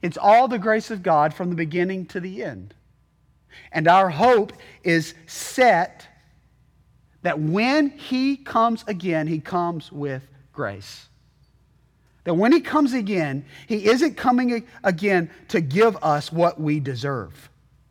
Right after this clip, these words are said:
Because if he was, we wouldn't have any reason to hope, would we? If when Jesus Christ comes again, he gives us what we deserve, we have no reason to hope.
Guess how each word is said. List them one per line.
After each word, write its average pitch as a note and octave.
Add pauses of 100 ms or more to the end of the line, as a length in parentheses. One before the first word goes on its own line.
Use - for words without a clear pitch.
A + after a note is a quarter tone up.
(2250)
Because D#3
if F#3+
he A#3+
was, G#3+
we G#3+
wouldn't G#3
have F#3
any A3
reason D#3+
to E3
hope, - (180)
would C#3
we? F2 (1080)
If F#3
when F#3
Jesus C#4
Christ G#3+
comes G#3+
again, D3 (160)
he A#3
gives G3
us F#3+
what F#3
we F#3
deserve, D3 (1000)
we G3+
have F3+ (240)
no F#3+ (140)
reason C#3+ (120)
to A2
hope. G2+